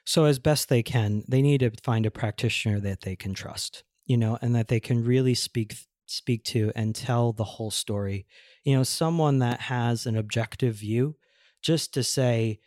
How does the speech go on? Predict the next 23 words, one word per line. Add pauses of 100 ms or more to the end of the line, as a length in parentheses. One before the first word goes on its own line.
(320)
"Hey,
here's
something
we
need
to
look
at,"
or,
"No, (100)
that's,
that's
probably
fine
right
now," (300)
or
to
just
speak
some
level
of,